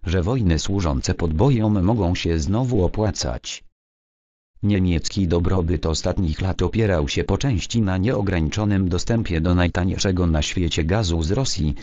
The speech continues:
komentuje regionalny dziennik Mitteldeutsche Zeitung. Nawet jeśli pewnego dnia wojna się skończy, a rynki energii uspokoją się,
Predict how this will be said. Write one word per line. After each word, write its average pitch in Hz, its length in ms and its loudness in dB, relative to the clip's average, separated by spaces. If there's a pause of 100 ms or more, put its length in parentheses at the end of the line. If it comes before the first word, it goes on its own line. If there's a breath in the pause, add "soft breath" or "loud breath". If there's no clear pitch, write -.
(180 loud breath)
komentuje 92 580 0
regionalny 76 680 0
dziennik 90 640 -2 (160)
Mitteldeutsche 85 960 -2
Zeitung. 76 640 -2 (500)
Nawet 110 420 -2
jeśli 95 380 0
pewnego 107 420 0
dnia 82 280 0
wojna 80 360 0
się 67 140 -4
skończy, 98 520 -2 (260)
a 78 160 0
rynki 87 360 -2
energii 92 500 0
uspokoją 101 600 -2
się, 73 280 -2